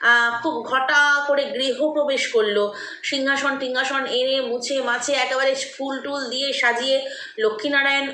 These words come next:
অধিষ্ঠিত করে হচ্ছে তোমার পুজো করলো। এই যে আজকে ও প্রায় আট দিন ন দিন হয়ে গেল ও যে ফ্ল্যাটে যাচ্ছে না, ওইখানে তাদেরকে কে জল ফুল দিচ্ছে?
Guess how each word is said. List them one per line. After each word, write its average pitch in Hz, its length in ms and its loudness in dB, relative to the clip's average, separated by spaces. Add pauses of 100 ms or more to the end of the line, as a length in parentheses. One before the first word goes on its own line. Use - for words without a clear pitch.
অধিষ্ঠিত 254 440 -2
করে 277 480 0 (200)
হচ্ছে 254 180 -2
তোমার 277 280 0
পুজো 208 200 0
করলো। 165 360 -2 (260)
এই 294 200 -2
যে 311 100 0
আজকে 240 420 0
ও 285 140 0
প্রায় 254 240 4 (120)
আট 240 360 0 (100)
দিন 294 440 -4
ন 247 100 2
দিন 269 200 -2
হয়ে 269 260 0
গেল 208 220 2 (400)
ও 240 100 2
যে 269 120 -4
ফ্ল্যাটে 220 380 0
যাচ্ছে 220 380 0
না, 185 340 -4
ওইখানে 285 340 -2
তাদেরকে 254 360 0
কে 277 260 -4
জল 233 240 2
ফুল 254 240 -4
দিচ্ছে? 247 420 -6